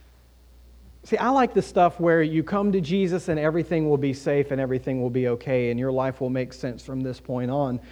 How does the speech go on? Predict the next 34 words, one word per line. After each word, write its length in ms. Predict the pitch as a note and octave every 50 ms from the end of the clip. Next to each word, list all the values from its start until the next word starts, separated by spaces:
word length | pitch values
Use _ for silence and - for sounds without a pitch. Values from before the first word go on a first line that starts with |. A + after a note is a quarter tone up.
| - - -
But 120 | - -
that's 180 | E3+ F3 - -
not 160 | G#3 F3+ -
what 180 | D#3 E3+ D#3 C#3+
Jesus 420 | B2+ D3 D3+ E3 D#3 D3+ C3+ -
taught 280 | - - D#3+ D#3 D#3 D3
oftentimes. 680 | C#3 C#3 C3 - C#3 C3 B2+ D3+ C#3 C3 B2+ C3 A#2+
It 120 | E3 E3 D#3
was, 380 | D#3 D3+ D3 D3 C#3 B2 - - - - - - - - -
"You 80 | D#3
know 40 | E3
what, 100 | E3+ C#3+
you're 100 | D#3 F3+
gonna 120 | G3+ G#3
experience 400 | D#3+ - - - F3 F3 E3 -
this 220 | E3+ E3+ E3+ - -
and 60 | E3
this, 100 | D#3+ D#3+
but 140 | - D3+ C#3
are 100 | C#3 C#3
you 180 | D3+ F#3 G#3+
willing 340 | A3 F3 D3 C#3+ C#3+ D#3+ D#3+ D3
to 80 | C#3
take 320 | - - D#3 D3 C#3+ C#3+ -
the 80 | C3+
risk? 300 | A#2+ B2+ C3 C#3 C#3 - -
Because 340 | C3+ - - C#3 B2+ A#2+
you 80 | B2+ C#3
know 100 | D3 D3+
what? 280 | D#3+ E3 E3+ E3+ E3+ - - - - -
I 120 | - C3+ C3+
will 160 | C3+ C3+ B2+
be 140 | B2 C3 B2
glorified." 760 | B2 B2+ A#2 A#2+ A#2+ A#2 A2+ - A#2 A2+ A2+ A2+ A2 G#2